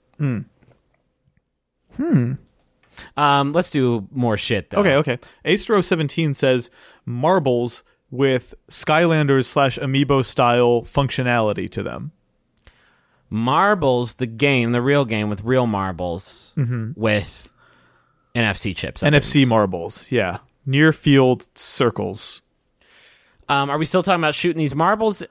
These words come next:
Speaker 2: in real life,
Speaker 1: How
Speaker 2: or
Speaker 1: is the
Speaker 2: do,
Speaker 1: game
Speaker 2: do
Speaker 1: of
Speaker 2: they become?
Speaker 1: how is the game of marbles played?
Speaker 2: Uh, I'm glad you asked. There's a, uh, slammer,
Speaker 1: A
Speaker 2: I don't
Speaker 1: leader,
Speaker 2: know.
Speaker 1: a s-,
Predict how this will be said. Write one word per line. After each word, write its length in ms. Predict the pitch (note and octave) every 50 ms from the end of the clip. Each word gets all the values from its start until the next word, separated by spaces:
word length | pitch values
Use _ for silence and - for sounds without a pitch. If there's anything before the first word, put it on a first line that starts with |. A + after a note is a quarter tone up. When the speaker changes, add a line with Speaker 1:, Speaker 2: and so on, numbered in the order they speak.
| _ -
Speaker 2:
in 540 | - D#3 D#3+ D#3 D3+ D3 C#3+ C#3 C#3 C#3 - -
real 200 | C#3 D3 C#3+ C3+
life, 220 | D3 E3+ G#3+ B3+ G3+
Speaker 1:
How 100 | C#4+ -
Speaker 2:
or 100 | C#3+ C3+
Speaker 1:
is 80 | C3 B2
the 120 | - -
Speaker 2:
do, 60 | G3+ G#3
Speaker 1:
game 180 | G3 F#3+ F#3+
Speaker 2:
do 60 | F3+
Speaker 1:
of 60 | F3 C#3+
Speaker 2:
they 60 | B2
become? 560 | A2 C#3+ - - - E3+ D#3+ D3 C3+ A#2+ -
Speaker 1:
how 240 | - F3+ A#3 D#4 E4+
is 140 | E4+ D4+ -
the 80 | B3 G3
game 200 | F#3 F#3 F3 D#3+
of 140 | D3+ B2+
marbles 460 | A#2+ A#2+ A#2+ A#2+ A2+ G#2 G#2 - - -
played? 420 | - - G2+ E2+ - - - - F#3+ G3+ _ _ _ _ _ _ _ _ _ - -
Speaker 2:
Uh, 40 | C3 C3+ C3 C3+
I'm 80 | C#3 C#3
glad 240 | C3 C#3 B2+ C#3+ D3
you 140 | F#3+ F3+
asked. 440 | D3+ G#2+ F2+ D#2 - - - - -
There's 320 | A#2+ B2+ A#2+ A#2+ A2+ G2+ A2
a, 600 | G#2 G2 G2 G2 F#2+ G2 F#2+ F#2+ F#2 F2 - G1+ - - - - - -
uh, 360 | A1+ A#1+ B1 B1 C2 C2+ -
slammer, 640 | - - - C#3+ E3 F3+ G3 G#3+ A#3 B3 A#3 F#3 _ _ _ _ _ _ -
Speaker 1:
A 40 |
Speaker 2:
I 20 | A#2 B2 C3+
don't 20 | D3
Speaker 1:
leader, 260 | D3 D3 D3 D3 D3
Speaker 2:
know. 100 | D3+ - -
Speaker 1:
a 80 | - -
s-, 200 | C3 - - -